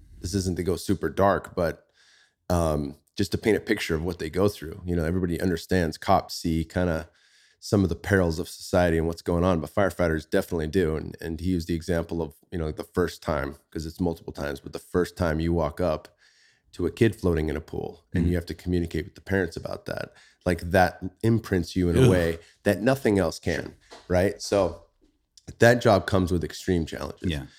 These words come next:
Speaker 1: And, um, he'll still go until he can retire, but then his main passion will be to fish and to, and to host people out there and do fishing tours.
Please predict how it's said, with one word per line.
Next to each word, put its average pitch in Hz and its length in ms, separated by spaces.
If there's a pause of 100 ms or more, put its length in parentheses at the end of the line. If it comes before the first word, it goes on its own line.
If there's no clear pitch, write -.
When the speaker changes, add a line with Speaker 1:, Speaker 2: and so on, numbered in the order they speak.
(340)
Speaker 1:
And, 95 340
um, 87 440 (400)
he'll 117 160
still 110 240
go 104 480
until 92 260
he 90 120
can 87 160
retire, - 600 (180)
but 98 160
then 98 160
his 95 180
main 98 260
passion 90 460
will 85 100
be 78 340 (440)
to - 80
fish 90 400
and 87 80
to, 80 220
and 95 140
to 82 80
host 87 300
people 85 300
out 82 200
there 85 180
and 82 80
do 82 100
fishing 85 380
tours. 82 480